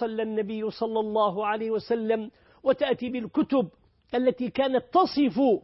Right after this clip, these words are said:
صلاة رسول الله صلى الله عليه وسلم، والتي قال عنها عليه الصلاة والسلام: "صلوا كما رأيتموني أصلي". تأتي بها شيئا فشيئا إلى أن تصلح أحوال الناس.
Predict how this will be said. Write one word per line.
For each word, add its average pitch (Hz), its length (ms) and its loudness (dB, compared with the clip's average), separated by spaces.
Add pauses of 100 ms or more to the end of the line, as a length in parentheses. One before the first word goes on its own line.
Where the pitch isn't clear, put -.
(340)
صلاة 277 520 4
رسول 254 480 0
الله 240 460 0
صلى 240 280 -2
الله 233 460 2
عليه 247 280 -2
وسلم، 285 600 2 (380)
والتي 233 360 -2
قال 262 340 -2
عنها 254 340 0
عليه 240 320 -2
الصلاة 240 380 -2
والسلام: 226 280 -4
"صلوا 240 540 2
كما 247 400 2
رأيتموني 247 960 0
أصلي". 294 540 2 (500)
تأتي - 320 -6
بها 233 280 -2
شيئا 320 480 0
فشيئا 339 460 -4
إلى 415 300 2 (140)
أن - 100 -4
تصلح 392 340 2
أحوال 381 520 0
الناس. 349 540 0